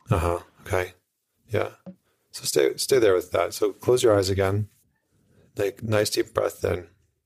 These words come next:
So where I feel that hopelessness in my body is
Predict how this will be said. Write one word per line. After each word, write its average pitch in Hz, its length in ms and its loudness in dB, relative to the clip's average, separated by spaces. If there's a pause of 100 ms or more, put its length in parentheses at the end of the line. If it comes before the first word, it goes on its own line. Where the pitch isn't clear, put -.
(2250)
So - 220 -2
where 98 120 6
I 101 60 4
feel 113 200 2
that 104 120 2
hopelessness 104 520 0
in 98 60 -6
my 90 140 0
body 95 340 2
is 90 300 -2